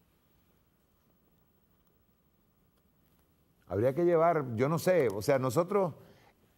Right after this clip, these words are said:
nosotros estamos obligados a, yo, yo decía el otro día aquí que cada embajada nuestra,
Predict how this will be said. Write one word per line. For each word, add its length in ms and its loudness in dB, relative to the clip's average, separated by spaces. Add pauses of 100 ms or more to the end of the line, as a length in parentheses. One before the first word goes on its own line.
(400)
nosotros 420 0
estamos 360 0
obligados 800 2 (1400)
a, 440 4
yo, 340 0
yo 140 4
decía 300 2
el 60 2
otro 260 0
día 200 2
aquí 300 -2
que 360 -6
cada 340 4
embajada 480 2
nuestra, 680 -4